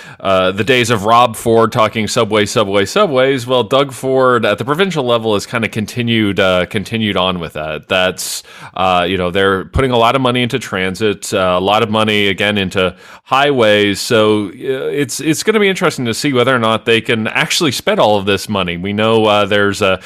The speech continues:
a shortage of skilled laborers, and, and boy, does this province wanna spend a lot of money, uh, building a lot of stuff.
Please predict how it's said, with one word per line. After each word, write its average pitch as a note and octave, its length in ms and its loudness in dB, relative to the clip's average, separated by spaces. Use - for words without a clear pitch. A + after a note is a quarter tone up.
a A#2+ 120 0
shortage D#3+ 420 2
of B2+ 80 2
skilled C#3+ 320 0
laborers, A2+ 640 4
and, G#2 240 0
and G2+ 500 -4
boy, C3 340 2
does A2 180 0
this A#2+ 160 -2
province B2+ 160 2
wanna A2 180 0
spend G#2+ 240 -2
a F#2 60 0
lot G#2 300 2
of A2+ 80 0
money, G#2 420 2
uh, F#2 300 -2
building G2 320 0
a E2+ 40 -2
lot F#2+ 220 2
of F#2 80 0
stuff. - 480 -4